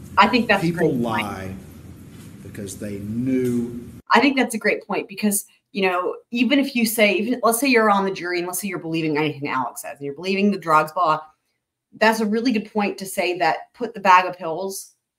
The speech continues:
Speaker 1: pit that up against the murders, right? When you put it that way, it's like, dude, even if you're trying to really give him every fucking benefit of the doubt, even if you aren't thinking he's lying about anything, you know, even,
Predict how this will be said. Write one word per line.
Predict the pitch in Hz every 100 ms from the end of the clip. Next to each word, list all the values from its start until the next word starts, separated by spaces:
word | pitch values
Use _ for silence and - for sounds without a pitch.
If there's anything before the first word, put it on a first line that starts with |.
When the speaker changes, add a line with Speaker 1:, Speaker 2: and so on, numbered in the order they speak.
| _ _ _ -
Speaker 1:
pit | 240
that | 202 185
up | 180 185
against | 175 165 147 - - -
the | 170
murders, | 165 156 143 151 151
right? | 151 175 175 _ _ _ _ _ _ _ _ _ _ _ _ _
When | - 226
you | 220
put | 339
it | 330
that | 170 170 196
way, | 240 214
it's | 185
like, | 202 190
dude, | 247 233 151 - _ _ -
even | 226 277
if | 330
you're | 277
trying | - 254 214 214
to |
really | 190 220 220 220
give | 208
him | 190 160 240
every | 226 214 214
fucking | 208 190 190
benefit | 180 175 -
of | 175
the |
doubt, | 156 156 -
even | 226 262
if | -
you | 208 208 _ _ _
aren't | 175 185 - -
thinking | 175 190
he's | 185 165
lying | 160 165
about | 165 160 160
anything, | 170 147 127 151 151
you | 196
know, | 165 147 220
even, | 233 226